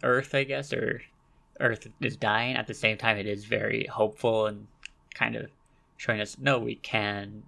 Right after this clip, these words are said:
still, like, look forward and, uh, progress as a species. Um, yeah, which sometimes, like, yeah, maybe it's just now what we see. Sci-fi doesn't necessarily have a lot of that. Um,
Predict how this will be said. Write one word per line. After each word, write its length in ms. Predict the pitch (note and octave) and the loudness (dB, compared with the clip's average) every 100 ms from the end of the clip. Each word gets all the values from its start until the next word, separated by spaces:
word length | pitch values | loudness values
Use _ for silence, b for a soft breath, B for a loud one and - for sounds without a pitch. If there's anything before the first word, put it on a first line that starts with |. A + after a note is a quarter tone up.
| _ | _
still, 640 | - - - G#2+ G#2+ - - | -18 -18 -4 0 0 0 -4
like, 160 | A#2 - | -6 -4
look 220 | A#2+ - | -8 -4
forward 480 | A#2+ A2 - A#2 A2+ | -2 0 0 -2 -2
and, 220 | A2 A2+ _ _ _ _ - | -6 -10 _ _ _ _ -6
uh, 220 | A2 A2 - | -4 -4 -2
progress 520 | B2 A2 G#2+ G#2+ - | -2 4 2 2 -4
as 280 | B2 A2 A#2+ | -2 0 -2
a 40 | |
species. 600 | - A#2 A2+ C#3+ E3+ - _ _ _ _ - | -8 -4 -4 -4 -6 -10 _ _ _ _ -18
Um, 140 | - - - _ | -18 -18 -20 _
yeah, 180 | - C#3 | 0 2
which 180 | A#2+ - | 2 2
sometimes, 320 | D#3 E3 D#3 | -2 0 -2
like, 140 | C#3+ - _ _ - | -4 -8 _ _ -10
yeah, 120 | C3 | -4
maybe 400 | A#2+ B2+ A#2 G#2+ - | 0 0 0 -4 -4
it's 200 | A#2 - G#2+ | -6 -6 -6
just 280 | A#2 - | -6 -4
now 340 | A2+ G#2 G#2 G#2 | -2 4 4 4
what 140 | G#2+ | -2
we 120 | A#2 | -2
see. 460 | G#2 A2+ A2 G#2+ A2 _ _ _ _ | -6 -4 -4 -4 -10 _ _ _ _
Sci-fi 380 | - G#2 G#2+ G#2 | -2 0 2 0
doesn't 220 | G#2 G#2+ | 0 -4
necessarily 560 | G#2 G#2 A#2 A#2 A#2 A2 | -10 -4 -2 0 -4 -6
have 280 | A2 G#2+ | 0 0
a 60 | B2 | 0
lot 200 | B2+ C3 | -2 -2
of 80 | C3+ | 0
that. 220 | C#3+ D3 - _ _ _ _ - | -2 -2 -8 _ _ _ _ -14
Um, 340 | A#2 - A#2+ | -12 -10 -14